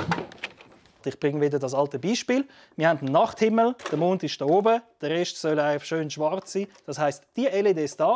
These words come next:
aktivieren sich jetzt, machen den Mond und der Rest bleibt ausgeschaltet. Damit hast du da schöne Schwarzwerte und da leuchtet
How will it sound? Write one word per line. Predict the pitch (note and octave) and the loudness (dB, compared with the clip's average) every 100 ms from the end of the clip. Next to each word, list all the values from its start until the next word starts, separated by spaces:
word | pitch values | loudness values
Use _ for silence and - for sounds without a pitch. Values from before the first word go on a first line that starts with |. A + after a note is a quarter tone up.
| A#3+ | 0
aktivieren | D3+ - C#3+ E3 F3+ | -8 -8 -6 -6 -6
sich | G3 | -8
jetzt, | F#3 A#3 - | -6 -8 -10
machen | D#3 D3+ | -10 -8
den | C#3 B2 | -8 -6
Mond | C#3 A#3 - - - - | -4 -4 -6 -16 -20 -12
und | F3 | -2
der | C#3+ | 0
Rest | C#3 - | 0 -4
bleibt | E3 D#3 | -8 -8
ausgeschaltet. | B2+ - A#2 A2 A#2 _ - | -10 -10 -14 -14 -20 _ -2
Damit | C#3 D3+ | -2 -2
hast | C#3 | -6
du | C#3+ | -4
da | C3 B2 | -4 2
schöne | F3+ G3 F#3+ | 4 4 4
Schwarzwerte | E3 E3 - D#3+ D#3+ - | 4 2 2 0 0 -2
und | F3 D#3+ | -6 -4
da | B2+ | -4
leuchtet | C3 B2+ C#3 | -4 -6 -8